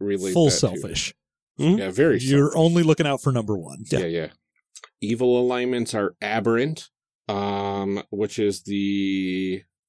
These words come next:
Speaker 2: Evil with a code of
Speaker 1: evil with
Speaker 2: ethics.
Speaker 1: a code of honor. Yep.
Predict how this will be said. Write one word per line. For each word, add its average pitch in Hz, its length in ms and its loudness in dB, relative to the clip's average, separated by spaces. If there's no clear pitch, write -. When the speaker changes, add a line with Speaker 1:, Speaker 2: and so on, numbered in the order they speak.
Speaker 2:
Evil 151 380 2
with 135 140 6
a 120 260 2
code 135 240 4
of 123 80 6
Speaker 1:
evil 127 200 2
with 123 160 2
Speaker 2:
ethics. 123 300 2
Speaker 1:
a 107 40 2
code 101 80 0
of 85 60 -8
honor. 95 240 -2
Yep. 101 220 0